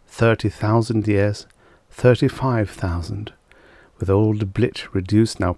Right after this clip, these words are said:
practically to gibbering and still never an exceptional forebear.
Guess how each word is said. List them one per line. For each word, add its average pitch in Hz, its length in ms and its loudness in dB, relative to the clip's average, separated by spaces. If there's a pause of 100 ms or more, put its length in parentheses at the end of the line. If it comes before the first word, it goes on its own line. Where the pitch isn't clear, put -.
practically - 520 -2
to 131 240 -2 (160)
gibbering 117 500 2
and 110 180 -2
still - 300 -2
never 98 400 0
an 98 180 -4
exceptional - 720 -4
forebear. 101 720 -8